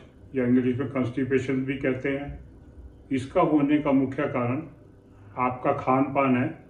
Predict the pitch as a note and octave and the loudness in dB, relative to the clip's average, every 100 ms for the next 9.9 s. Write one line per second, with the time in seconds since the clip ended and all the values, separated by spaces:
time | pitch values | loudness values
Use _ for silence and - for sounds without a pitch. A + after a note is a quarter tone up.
0 | - - - - - - C3 C#3 C3 B2+ | -20 -20 -20 -20 -12 2 2 4 2 0
1 | C#3 A#2+ C3 B2+ B2+ - - - - C3+ | -4 2 4 4 0 -16 -20 -20 -2 0
2 | C3+ C#3+ B2+ B2+ C#3 B2+ B2+ B2 A#2+ A#2+ | 0 0 0 2 0 0 -2 0 -2 0
3 | C3 C3 B2 B2 B2 B2 - - - - | 4 4 2 -2 -2 -6 -18 -20 -20 -20
4 | - A#2 C3+ D3 D3 C#3 C3+ C3+ C3 A#2 | -6 4 6 6 4 4 4 2 0 -2
5 | C3 B2 B2 B2+ - - - - C#3+ - | -2 -2 -2 -6 -16 -20 -20 -12 -10 -4
6 | C#3 C#3+ D#3+ D3+ C#3+ C#3+ C#3+ C3+ C3+ D3 | -2 0 0 2 2 2 2 2 2 2
7 | - - - - - B2+ B2+ B2+ C#3 C3+ | -4 -18 -20 -20 -8 -2 -2 -2 2 2
8 | C3 - - B2+ B2 C#3 C#3 - C3+ C3 | 2 -4 -14 -4 2 2 2 2 2 4
9 | C3 B2+ D3+ C#3+ B2+ B2 A#2 - | 4 4 4 2 0 0 -4 -2